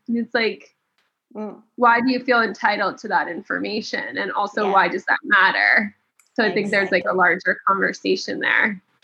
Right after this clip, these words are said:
Speaker 2: Absolutely, yes.
Speaker 1: We are obsessed with labels. I think, I mean, I have mixed feelings about it because I think that whole argument that it's common in, in, in Europe, but it's also common in,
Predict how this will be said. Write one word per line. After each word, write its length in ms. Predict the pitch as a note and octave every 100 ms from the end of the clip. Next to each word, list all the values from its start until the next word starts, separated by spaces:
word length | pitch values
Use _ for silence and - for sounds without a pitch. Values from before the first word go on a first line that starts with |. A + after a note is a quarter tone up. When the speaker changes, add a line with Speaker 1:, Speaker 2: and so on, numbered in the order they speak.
| -
Speaker 2:
Absolutely, 880 | A3 F3+ F3 - - F3+ F3 _ -
yes. 440 | - - F3 - - - _
Speaker 1:
We 120 | C#4+
are 200 | E4+ F4
obsessed 380 | C#4 - C#4 C4+
with 180 | C4+ C4
labels. 600 | A3+ G#3+ A3 G#3 G#3+ G#3+ -
I 80 | B3+
think, 340 | D4+ C#4+ C4 _ _ -
I 80 |
mean, 220 | C4 C4 B3
I 140 | C#4
have 160 | C#4+ D4+
mixed 300 | B3+ B3 -
feelings 400 | G#3+ G3+ G3+ A3
about 280 | A3 G#3
it 160 | A3 -
because 680 | A#3 - A#3 G#3+ G#3 F#3+ -
I 100 | A3
think 380 | A3+ A#3+ A#3 -
that 240 | A#3 G#3 -
whole 260 | A#3+ A3
argument 840 | - F#3+ G3+ A3 G#3+ G3+ G3 - G3+
that 340 | G#3 F3+ F3 - _ _
it's 200 | F3 -
common 400 | - G#3+ G#3 G#3+
in, 280 | G3 F3+ - _ - -
in, 300 | - D#3 D3+ _
in 280 | G#3+ G#3+ G#3+
Europe, 340 | G#3 G3+ G3
but 120 | G3+ G3+
it's 120 | -
also 280 | G#3 G#3 G#3+
common 420 | - F#3+ - F#3+
in, 300 | F3+ G3